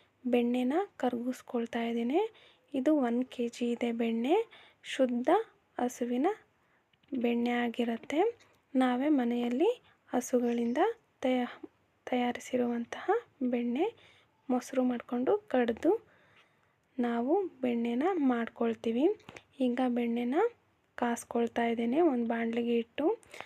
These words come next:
ಅದು ಮೆಲ್ಟ್ ಆಗೋ ರೀತಿ ಮಾಡ್ತಾ ಇದ್ದೇನೆ. ನೋಡ್ತಾ ಇರ್ಬೋದು ಎಷ್ಟು ಚೆನ್ನಾಗಿ ಕುದೀತಾ ಇದೆ ಅಂತ.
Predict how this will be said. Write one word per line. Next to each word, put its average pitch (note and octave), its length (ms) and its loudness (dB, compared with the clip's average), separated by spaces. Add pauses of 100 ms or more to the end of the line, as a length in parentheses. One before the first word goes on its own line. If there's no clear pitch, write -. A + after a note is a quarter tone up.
(320)
ಅದು B3+ 240 2 (320)
ಮೆಲ್ಟ್ B3 320 -2
ಆಗೋ A#3 260 0
ರೀತಿ A3+ 340 0 (340)
ಮಾಡ್ತಾ A#3 420 -2
ಇದ್ದೇನೆ. A3+ 420 0 (480)
ನೋಡ್ತಾ A#3 400 0
ಇರ್ಬೋದು A#3 400 -2 (120)
ಎಷ್ಟು - 300 -6
ಚೆನ್ನಾಗಿ A#3 560 0 (160)
ಕುದೀತಾ A#3 480 -2
ಇದೆ A#3 220 -2
ಅಂತ. A3+ 240 -4